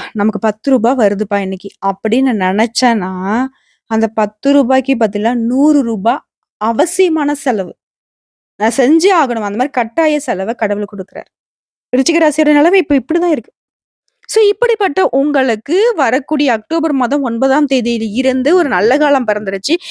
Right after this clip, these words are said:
எட்டு அதிர்ஷ்டங்கள் உங்களை தேடி வந்திருக்குன்னு நான் சொன்னா, விருச்சிக ராசி உடனே சிரிப்பீங்க, ஏளனமா சிரிப்பீங்க, கவலையோட சிரிப்பீங்க.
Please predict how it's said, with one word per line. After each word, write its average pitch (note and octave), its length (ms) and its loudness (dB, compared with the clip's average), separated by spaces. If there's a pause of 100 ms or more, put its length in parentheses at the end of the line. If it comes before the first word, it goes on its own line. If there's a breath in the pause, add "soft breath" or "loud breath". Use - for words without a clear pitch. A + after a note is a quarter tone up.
(160 loud breath)
எட்டு C4 400 -2
அதிர்ஷ்டங்கள் B3 480 -6
உங்களை A#3 160 -8
தேடி B3+ 340 -2
வந்திருக்குன்னு A3 500 -2
நான் G3+ 140 -6
சொன்னா, A#3+ 420 0
விருச்சிக C4 320 0
ராசி A3 220 0
உடனே G3+ 240 -2
சிரிப்பீங்க, G#3+ 500 -10 (720)
ஏளனமா D4+ 540 4
சிரிப்பீங்க, G#3 460 -6 (680)
கவலையோட C4 500 2
சிரிப்பீங்க. G3 500 -8